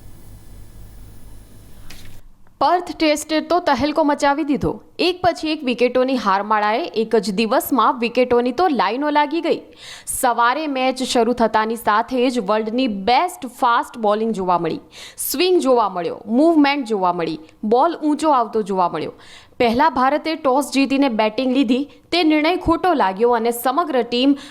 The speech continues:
વર્લ્ડ બેસ્ટ બોલિંગ એટેક સામે એકસો પચાસમાં સમેટાઈ ગઈ. પણ ભારતના બોલર્સ પણ કંઈ કમ ન હતા. જસપ્રીત બુમરાહની કેપ્ટનશીપમાં રમાઈ રહેલા ટેસ્ટ મેચમાં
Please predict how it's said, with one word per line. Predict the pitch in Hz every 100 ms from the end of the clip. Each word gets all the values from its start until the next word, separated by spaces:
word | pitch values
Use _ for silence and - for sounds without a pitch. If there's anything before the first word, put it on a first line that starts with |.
| -
વર્લ્ડ | 220 269 349
બેસ્ટ | 269 247 269 262
બોલિંગ | 233 233 269 233
એટેક | 208 240 233
સામે | 240 233 254
એકસો | - 247 -
પચાસમાં | 240 233 233 233 285 311 330
સમેટાઈ | 320 294 311 320 294
ગઈ. | 208 170 - - - -
પણ | 233
ભારતના | 175 185 190 226 247
બોલર્સ | 233 247 277 311 -
પણ | 277 320
કંઈ | 294 294
કમ | 269 269
ન | 302
હતા. | 339 320 - - - - -
જસપ્રીત | 202 269 - 359
બુમરાહની | 254 277 269 285 294
કેપ્ટનશીપમાં | 277 233 - 285 269 254 240 254
રમાઈ | 226 214 240
રહેલા | 226 214 226 220
ટેસ્ટ | 214 226 220 226
મેચમાં | 220 240 247 240 269